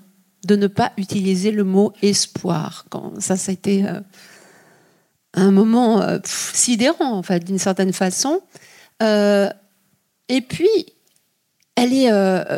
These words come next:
Lorraine Nussbaum, elle est à la fois, euh, très généreuse, mais aussi, euh, <laughs>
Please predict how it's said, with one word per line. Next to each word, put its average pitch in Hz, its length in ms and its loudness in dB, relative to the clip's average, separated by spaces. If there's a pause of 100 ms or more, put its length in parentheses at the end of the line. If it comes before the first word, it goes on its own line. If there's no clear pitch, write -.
(140)
Lorraine 226 320 2
Nussbaum, 240 320 4
elle 214 100 4
est 190 160 2
à 202 60 4
la 196 140 2
fois, 226 440 2
euh, 170 420 4 (180)
très - 180 -2
généreuse, 202 680 0 (580)
mais 208 180 4
aussi, 220 440 2
euh, 170 380 2 (320)
<laughs> - 320 -20